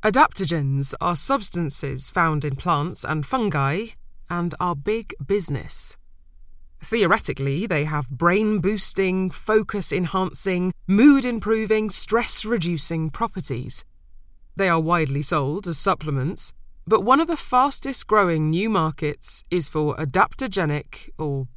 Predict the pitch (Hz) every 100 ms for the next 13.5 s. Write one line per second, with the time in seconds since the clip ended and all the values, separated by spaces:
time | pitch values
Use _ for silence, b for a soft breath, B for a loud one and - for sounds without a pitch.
0 | - - 254 - - 135 135 143 180 -
1 | - 262 - - 147 - - - - -
2 | - - - - - - - - - -
3 | - - - - - 190 180 165 170 160
4 | 165 180 147 139 143 147 143 - 165 160
5 | 143 143 - 185 156 - 170 170 127 -
6 | - - - - - - - - - 214
7 | 247 240 226 240 - - - - 208 -
8 | 180 156 147 170 170 156 151 - - 196
9 | 214 196 185 185 - 196 - 170 160 131
10 | 208 233 - 147 - 131 - - - 190
11 | 151 139 156 180 220 170 156 143 165 -
12 | - 147 175 190 - 147 - - 311 -
13 | 165 131 127 -